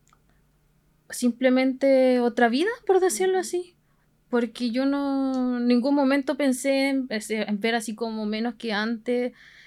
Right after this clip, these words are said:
Speaker 1: Era, mm, muy independiente, bueno, lo sigo siendo, pero antes mucho más. Esto, mm, y yo simplemente lo, lo vi como otra nueva oportunidad, otra vida, porque apareció el golbol en mi vida y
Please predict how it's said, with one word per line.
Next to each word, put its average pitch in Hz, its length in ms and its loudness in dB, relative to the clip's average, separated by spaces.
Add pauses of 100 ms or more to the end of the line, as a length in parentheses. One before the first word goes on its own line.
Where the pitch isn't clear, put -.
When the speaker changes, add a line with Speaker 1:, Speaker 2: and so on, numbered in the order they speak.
(120)
Speaker 1:
Era, 202 600 0
mm, 180 440 -8 (440)
muy 233 260 -2 (160)
independiente, 208 1040 -2
bueno, 214 240 0
lo 196 100 -2
sigo 220 260 -6
siendo, 233 440 -4
pero 208 160 -4
antes 208 240 -4
mucho 220 320 -4
más. 233 260 -6 (640)
Esto, 214 760 0
mm, 185 280 -8 (920)
y 226 120 -4
yo 247 200 2
simplemente 285 600 -2
lo, 277 360 -4
lo 240 220 -2
vi 269 100 -4
como 294 260 -6
otra 277 200 -6
nueva 277 180 -2
oportunidad, 269 680 -6
otra 277 220 -6
vida, 311 220 -6
porque 254 680 -8 (440)
apareció 247 440 -2
el 269 120 -2
golbol 294 320 -2
en 285 140 -4
mi 285 120 -6
vida 311 300 -6
y 254 540 -10